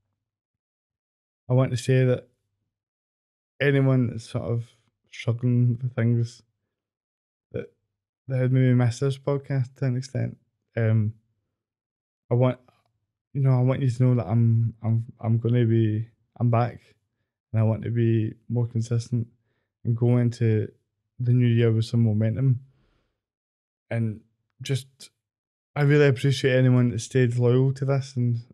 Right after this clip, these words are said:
you know, stays in tune. But if you're in a place where I was, where I'm thinking, "I don't really want to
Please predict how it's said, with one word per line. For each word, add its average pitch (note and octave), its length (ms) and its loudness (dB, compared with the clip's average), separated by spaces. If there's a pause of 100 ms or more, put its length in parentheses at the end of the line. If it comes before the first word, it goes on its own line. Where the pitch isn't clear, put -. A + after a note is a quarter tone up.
(580)
you B2+ 80 0
know, A#2+ 140 2
stays B2 260 -2
in A#2 100 0
tune. B2+ 340 -2
But B2 200 -6 (1500)
if A#2 100 2
you're C3 360 6 (880)
in C3+ 100 0
a B2+ 60 2
place B2+ 320 2
where A#2+ 120 2
I A#2+ 100 2
was, C3+ 340 2 (340)
where B2 120 -2
I'm A#2+ 160 0
thinking, A#2+ 520 0
"I - 60 -6
don't A#2+ 240 -2
really A#2+ 140 -2
want A#2 220 -2
to A#2+ 180 -2